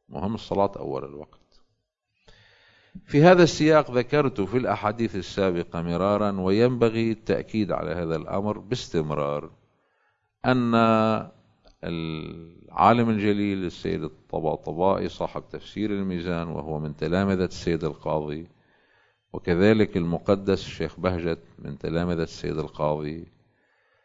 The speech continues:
كلا ال-، العالمين السيد الطباطبائي والشيخ بهجت ينقلان عن السيد القاضي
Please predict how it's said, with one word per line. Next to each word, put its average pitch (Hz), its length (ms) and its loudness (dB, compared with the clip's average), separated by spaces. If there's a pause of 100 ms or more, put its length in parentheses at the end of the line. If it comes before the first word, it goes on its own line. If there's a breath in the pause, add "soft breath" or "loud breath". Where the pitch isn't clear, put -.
(760)
كلا 120 600 8
ال-، 92 360 -2
العالمين 98 1400 6
السيد 87 220 2
الطباطبائي 87 680 2
والشيخ 82 460 0
بهجت 110 540 4
ينقلان 101 840 2
عن 92 260 2
السيد 95 460 -2
القاضي 76 800 -2